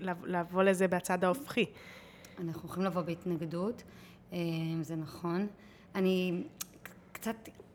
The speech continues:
Speaker 2: ה-, המקצוע הזה מרתק אותי, גם, אה, אנחנו באים מעם שיש לו את זה בשם משפחה שלו,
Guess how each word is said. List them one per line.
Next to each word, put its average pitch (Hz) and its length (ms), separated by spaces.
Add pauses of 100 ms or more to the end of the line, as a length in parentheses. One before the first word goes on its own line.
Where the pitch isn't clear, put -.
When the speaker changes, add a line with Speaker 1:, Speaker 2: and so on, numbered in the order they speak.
Speaker 2:
ה-, - 220
המקצוע 185 400
הזה 208 140
מרתק 185 480
אותי, 233 220
גם, 190 200
אה, 175 280
אנחנו 180 260
באים 185 260 (500)
מעם 190 220
שיש 185 320
לו 175 320
את 160 60
זה 175 60
בשם 170 220
משפחה - 340
שלו, 240 220